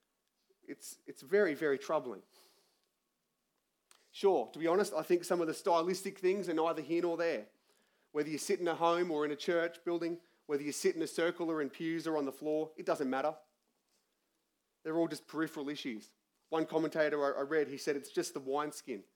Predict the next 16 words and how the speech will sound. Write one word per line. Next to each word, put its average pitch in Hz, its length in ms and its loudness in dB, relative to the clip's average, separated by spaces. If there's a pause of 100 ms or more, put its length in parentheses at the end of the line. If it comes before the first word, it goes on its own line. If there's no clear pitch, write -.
(140)
It's - 80 -16
not - 120 -6
the 123 60 -14
wine 123 320 -2
itself." 110 380 -6 (1700)
But 139 100 -8
the 147 100 0
real 220 220 2
concern 220 520 2
is 147 100 -4
the - 100 -4
attitude 175 460 -4
toward 160 340 -2
that 135 140 2
of 151 80 -2
truth. 190 400 0